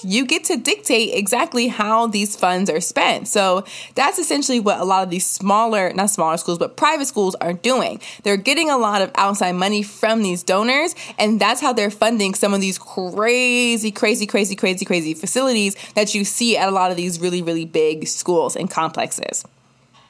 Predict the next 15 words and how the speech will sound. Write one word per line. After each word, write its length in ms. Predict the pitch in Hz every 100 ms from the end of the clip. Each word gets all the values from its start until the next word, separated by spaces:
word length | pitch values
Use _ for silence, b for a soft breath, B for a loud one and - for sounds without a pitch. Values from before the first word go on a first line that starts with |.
| _ _ _ _ _ B B B B
I 160 | 240 262
do 200 | 254 403
want 220 | 523 427
to 40 | 302
talk 140 | 233
about 240 | 233 196
something 320 | 214 202 185 -
else, 260 | 185 208
though, 220 | 226 226
which 140 | 220 220
is 100 | 202
called 260 | 208 196
the 60 | 175
Flutie 580 | - - 190 214 254 302
effect. 520 | 320 381 415 403